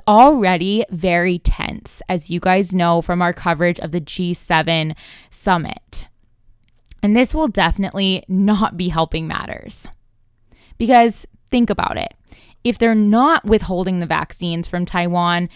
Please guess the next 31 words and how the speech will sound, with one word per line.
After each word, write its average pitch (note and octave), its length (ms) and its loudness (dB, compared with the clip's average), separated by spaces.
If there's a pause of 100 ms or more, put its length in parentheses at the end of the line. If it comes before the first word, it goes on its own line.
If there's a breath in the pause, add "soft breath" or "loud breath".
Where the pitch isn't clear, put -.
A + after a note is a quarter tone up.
(260 soft breath)
this D4 300 0
move G#3 580 0
will G3 180 0
make G3+ 260 2
them G3+ 200 0
look F3 260 2 (120)
incompetent, - 960 -4 (140)
like G3 400 2
they G#3+ 160 2
can't - 320 0
help - 420 -4
them, - 400 -8 (800 soft breath)
and G3+ 160 2
we G3 160 0
have - 320 -4
to. G1+ 180 -10 (960 soft breath)
But B3 420 6
if F#3+ 140 -4
they F3 180 -2 (160)
are D4 320 6
withholding F#3+ 580 0
them F3 140 -2
for F3+ 140 -4
some F3 300 -4
reason, D#3+ 500 -6 (300 soft breath)
this B3 260 4
will - 120 2
upset G#3+ 440 -2
the A#3 100 -4
Chinese F3 720 -4 (100)
because A3 680 -2